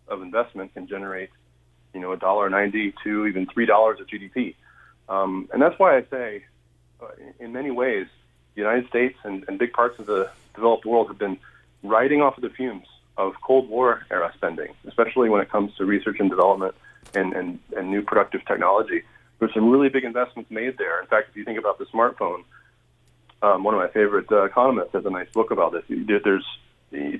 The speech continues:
take apart all the components of the smartphone, whether it's the touch screen or the G P S, uh, the internet components, all the major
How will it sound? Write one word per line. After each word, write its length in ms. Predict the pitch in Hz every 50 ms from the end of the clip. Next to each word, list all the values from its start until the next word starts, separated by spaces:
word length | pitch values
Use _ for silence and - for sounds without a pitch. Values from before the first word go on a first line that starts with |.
| - _ -
take 140 | - 135 131
apart 280 | 135 - - 147 147
all 80 | 139 120
the 80 | - -
components 460 | - 117 101 - 120 123 120 117 -
of 60 | 107
the 80 | 101 -
smartphone, 520 | - 110 107 120 - - - 95 85 87
whether 120 | 90 92
it's 120 | 90 - -
the 60 | -
touch 260 | - - 127 127 - -
screen 320 | - 127 123 127 131 131
or 80 | 107 98
the 100 | 120 120
G 160 | - 123 120
P 180 | - - 117
S, 160 | 113 113 110 110 - - _ _ _ _ _ _ _ _ _ _
uh, 140 | 92 92 87
the 160 | - - 104
internet 360 | 117 120 123 123 123 117 113 - - - - -
components, 480 | - 117 - - 117 113 113 107 - -
all 140 | 110 123
the 120 | 147 139 - -
major 600 | 107 107 104 113 120 123 123 120 113 101 101 -